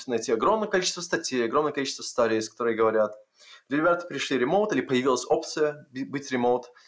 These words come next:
увеличилась продуктивность на тринадцать процентов". Да, просто потому что люди, э, людей не прерывают, им не нужно комьютить туда-сюда, да, э, вот такого рода вещи. Или work satisfaction увеличивается, потому что люди, опять-таки, имеют большую независимость.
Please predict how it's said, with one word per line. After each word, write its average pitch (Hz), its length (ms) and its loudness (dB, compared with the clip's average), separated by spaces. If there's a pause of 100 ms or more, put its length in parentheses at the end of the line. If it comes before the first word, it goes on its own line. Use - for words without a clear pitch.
увеличилась 143 380 2
продуктивность 123 520 -4
на 120 60 -6
тринадцать 113 360 0
процентов". - 500 -8 (240)
Да, 113 100 -2
просто 123 280 -4
потому 110 260 -2
что 117 140 -10
люди, 113 380 -2 (320)
э, 110 160 2
людей 113 260 -2
не 113 140 -2
прерывают, 160 580 0
им 127 80 -4
не 113 60 -4
нужно 117 260 -6
комьютить 190 560 -4
туда-сюда, 139 640 0
да, 107 320 0 (380)
э, 113 200 2
вот 110 140 -4
такого 135 300 0
рода 104 120 0
вещи. 98 420 -8 (840)
Или 127 540 0 (380)
work 190 260 0
satisfaction 165 580 -2
увеличивается, 135 840 -2
потому 107 280 -4
что - 160 -8
люди, 107 200 -6
опять-таки, 110 460 -6
имеют 110 240 -2
большую 110 320 -2
независимость. 147 840 -6